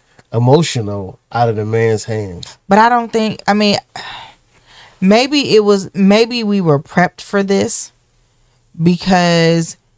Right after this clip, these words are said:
Speaker 2: I went through, but the hardest part was the miscarriage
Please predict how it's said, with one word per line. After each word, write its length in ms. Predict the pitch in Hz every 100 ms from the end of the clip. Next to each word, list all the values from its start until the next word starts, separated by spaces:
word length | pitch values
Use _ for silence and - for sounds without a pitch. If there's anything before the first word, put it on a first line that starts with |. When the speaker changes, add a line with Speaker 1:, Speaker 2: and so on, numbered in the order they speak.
| _ _ _ _ _ _ _ _ _ _ _ _ _ _ _ _ _ _ _ _ _ _ _
Speaker 2:
I 160 | 190 226
went 320 | 240 247 -
through, 400 | - 190 208 233
but 260 | 214 185 170
the 120 | 170
hardest 460 | 160 185 196 185 -
part 340 | 185 175 -
was 600 | 156 170 165 160 156 151 _ _ _ _ _ _ _ _ _ _
the 200 | - 165
miscarriage 880 | 170 175 180 - - 185 175 165 -